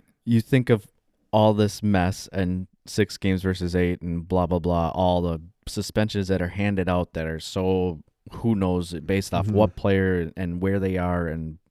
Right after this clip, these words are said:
Speaker 1: you know, all that kinda, what, extenuating circumstances come into play for whatever reason. I, I, could you see a strike coming because of the players' union seeing how unfair it is for certain players versus,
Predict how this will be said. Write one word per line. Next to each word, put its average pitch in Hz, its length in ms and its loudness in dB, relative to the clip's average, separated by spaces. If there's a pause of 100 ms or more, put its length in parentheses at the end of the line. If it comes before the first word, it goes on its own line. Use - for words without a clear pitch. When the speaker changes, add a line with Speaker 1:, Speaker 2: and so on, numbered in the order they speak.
(680)
Speaker 1:
you 123 140 -2
know, 80 280 -8
all 104 120 2
that 101 180 2
kinda, 85 240 -4 (680)
what, 80 280 -6
extenuating 90 680 -4
circumstances 87 840 -8
come 87 260 -8
into 82 120 -8
play 80 360 -8 (400)
for 90 160 -10
whatever 98 320 -2
reason. 78 480 -10 (1500)
I, 104 220 -6
I, 95 80 -8 (180)
could 104 160 -2
you 107 80 0
see 110 240 2
a 101 80 4
strike 92 420 -2
coming 123 380 -2 (220)
because 104 280 0
of 90 60 -2
the 90 80 -2
players' 95 400 -2
union 98 320 -2
seeing 95 340 -4
how 92 280 -2
unfair 95 580 -2
it 123 60 0
is 131 180 0
for 135 140 -4
certain 131 320 -4
players 131 540 0 (680)
versus, 95 760 -2